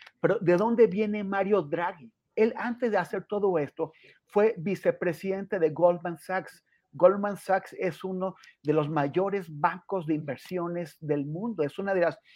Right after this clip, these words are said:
principales potencias de las finanzas internacionales y coloca a su gente, a sus ejecutivos, y, y Draghi fue vice-, vicepresidente,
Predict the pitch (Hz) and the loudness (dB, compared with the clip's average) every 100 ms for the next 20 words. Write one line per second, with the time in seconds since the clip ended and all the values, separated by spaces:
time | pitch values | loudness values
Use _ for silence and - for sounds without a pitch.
0 | _ _ - 170 - 160 202 202 196 - | _ _ -4 -4 -2 0 2 2 -2 -4
1 | 180 - 196 190 - 196 160 156 143 165 | -4 -2 -4 -4 -4 -2 0 -2 -4 -6
2 | 160 170 175 165 _ _ _ _ _ 185 | -4 -4 -6 -12 _ _ _ _ _ -4
3 | 165 165 165 160 185 214 208 151 - 160 | 2 2 2 -2 -4 0 -2 -4 -6 -6
4 | - 185 240 240 214 220 - 151 151 - | -2 4 4 4 0 -2 -2 -2 -6 2
5 | 226 196 180 - 139 135 135 131 - 202 | 2 2 -4 -4 -6 -6 -8 -10 -8 -6
6 | 208 - _ _ - - 147 165 160 165 | -6 -12 _ _ -20 -6 -4 -2 4 6
7 | 170 143 135 131 175 143 156 170 - 135 | 6 2 0 0 -2 0 0 0 -4 -4
8 | 120 107 117 185 | -6 -8 -8 -10